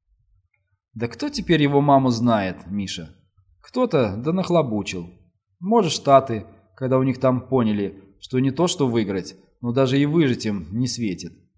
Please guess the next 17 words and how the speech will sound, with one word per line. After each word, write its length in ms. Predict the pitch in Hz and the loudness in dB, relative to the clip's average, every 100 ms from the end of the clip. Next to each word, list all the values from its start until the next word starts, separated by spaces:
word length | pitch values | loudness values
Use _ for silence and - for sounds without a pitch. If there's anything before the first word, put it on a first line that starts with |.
| _ _ _ _ | _ _ _ _
Иран 360 | 170 180 190 190 | -2 2 4 2
им 160 | 190 175 | 0 0
всегда 380 | - 196 165 | -2 2 4
поперек 400 | 156 165 165 151 | 4 2 2 2
горла 260 | 131 120 104 | 4 2 0
стоял. 460 | 95 101 95 85 82 _ _ _ _ _ | -4 -6 -6 -8 -12 _ _ _ _ _
А 120 | 147 | 0
может, 300 | 196 233 233 | 4 4 4
и 60 | 156 | 0
земля 420 | 143 143 139 135 | 0 4 6 8
обетованная 840 | 127 127 131 123 120 110 110 107 107 | 6 4 4 6 6 4 0 -2 -6
себя 300 | - 123 117 | -4 2 2
обезопасить 640 | 113 117 120 113 95 - | 2 0 2 0 -2 -4
решила. 500 | 107 - 101 92 90 - _ _ - | -8 -6 -6 -6 -6 -12 _ _ -4
Да 140 | 180 | 0
и 60 | 214 | 4
вломила 680 | 185 175 143 127 127 123 | 4 4 4 4 2 0